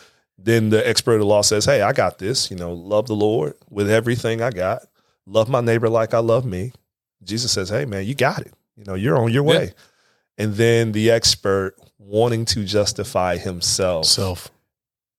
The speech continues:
Speaker 1: begins to nuance the discussion and say, "Well, Jesus, who exactly is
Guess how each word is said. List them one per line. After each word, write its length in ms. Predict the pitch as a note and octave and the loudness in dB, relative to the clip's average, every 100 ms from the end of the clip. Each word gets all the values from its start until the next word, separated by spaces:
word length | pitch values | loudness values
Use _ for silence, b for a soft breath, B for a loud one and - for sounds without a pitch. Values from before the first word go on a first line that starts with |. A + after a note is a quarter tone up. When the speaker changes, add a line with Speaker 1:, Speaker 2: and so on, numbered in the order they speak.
| _ _ _ _ _ B B B B A2+ | _ _ _ _ _ B B B B -4
Speaker 1:
begins 440 | A2+ A2+ A2 G#2+ | 0 4 2 2
to 100 | A2 | 0
nuance 580 | G2+ A2 G#2 F#2+ F#2+ - | 2 0 2 0 0 -4
the 100 | F#2 | -6
discussion 440 | F2+ - F#2+ - | -2 0 0 0
and 60 | G2 | 0
say, 100 | B2 | 0
"Well, 140 | D#3+ | 0
Jesus, 460 | D#3 G#3+ F#3 D3+ - | -4 -4 -2 0 0
who 400 | F#3 G#3+ A3 G#3 | -2 -4 -4 -4
exactly 920 | E3+ D3 C3+ C3 C3 - A#2+ A2+ G#2+ G#2+ G#2+ | -6 -4 -2 0 0 0 0 0 -2 -6 -2
is 760 | A2 A#2 A#2 A2 G2+ G2 - | 0 2 0 -2 -4 -2 -4